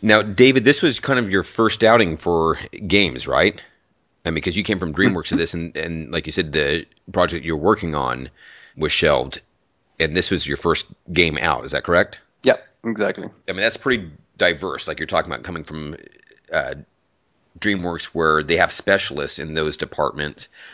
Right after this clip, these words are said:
Speaker 1: to where now you're, you're working in an area, still animation, but like you said, a, a, um, a lot more skill sets are required, I guess, to a certain degree there. What were
Speaker 2: Yeah.
Speaker 1: some of the, um,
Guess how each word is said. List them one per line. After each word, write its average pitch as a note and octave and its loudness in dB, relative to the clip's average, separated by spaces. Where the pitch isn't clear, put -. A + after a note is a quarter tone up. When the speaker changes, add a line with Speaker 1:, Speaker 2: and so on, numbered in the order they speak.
Speaker 1:
to F#2 -4
where F2 -2
now E2+ 4
you're, E2 0
you're E2+ 0
working E2+ -2
in D#2 0
an D#2 0
area, D#2 4
still A2 4
animation, F2+ 0
but C#2+ -6
like D#2+ -2
you D2+ -4
said, D2 -2
a, D2+ 0
a, D2+ -4
um, C2 -12
a F2+ 2
lot F#2+ 4
more F#2 0
skill F2+ 0
sets D2+ -2
are C#2+ -2
required, D2+ 4
I C2+ 0
guess, B1 -2
to C#2 -8
a C2 -6
certain C#2 -8
degree C2+ -6
there. B1+ -2
What G#2 8
were C#3+ 6
Speaker 2:
Yeah. - 0
Speaker 1:
some B2 4
of A2 6
the, F#2 0
um, C2+ -4